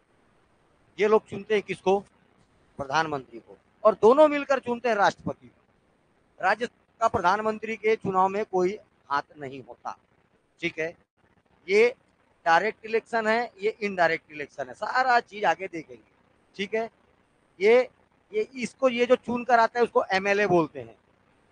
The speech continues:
member of legislative assembly, एमएलए बोलते हैं विधायकों को। इनको बोला जाता है एमपी, लोकसभा के सदस्य को भी और राज्यसभा के सदस्य को भी, दोनों को क्या बोला जाता है?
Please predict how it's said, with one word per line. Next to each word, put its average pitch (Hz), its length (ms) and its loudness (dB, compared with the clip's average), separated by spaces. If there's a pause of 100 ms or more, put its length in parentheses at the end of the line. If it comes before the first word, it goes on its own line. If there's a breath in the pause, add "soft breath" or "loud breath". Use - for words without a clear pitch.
(800)
member 208 300 4
of 226 320 6
legislative 190 720 0 (300)
assembly, 165 480 -4 (440)
एमएलए 254 300 0
बोलते 185 320 2
हैं 120 160 -10 (160)
विधायकों 165 400 0
को। 120 220 -12 (360)
इनको 208 260 4
बोला 226 220 4
जाता 226 240 0
है - 120 -4
एमपी, 190 440 -2 (800)
लोकसभा 214 520 6
के 240 240 -4
सदस्य 226 720 -4
को 247 160 6
भी 262 120 0
और 254 140 6
राज्यसभा 208 480 2
के 196 140 -6
सदस्य 170 300 -6
को 147 120 -4
भी, 139 80 -6
दोनों 185 240 0
को 226 80 6
क्या 220 160 -2
बोला 220 200 2
जाता 214 240 0
है? 247 140 -2